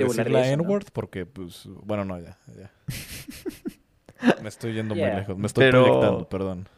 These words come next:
Speaker 3: creo que el Dave Chappelle es un, es un genio para manejar. O sea, me sorprendía mucho cómo daba el show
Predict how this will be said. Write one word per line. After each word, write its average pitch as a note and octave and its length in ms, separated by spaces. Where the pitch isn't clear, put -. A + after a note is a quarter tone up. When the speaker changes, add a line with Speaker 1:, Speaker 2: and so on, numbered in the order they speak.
Speaker 3:
creo C#3+ 220
que C#3 560
el A2+ 100
Dave A#2+ 180
Chappelle C3 480
es B2+ 120
un, C3+ 440
es B2 160
un D3 120
genio D#3 400
para B2+ 200
manejar. B2 760
O B2+ 100
sea, C3+ 260
me D3+ 260
sorprendía D3+ 460
mucho F3 320
cómo E3+ 460
daba D3 480
el A#2 100
show E3 540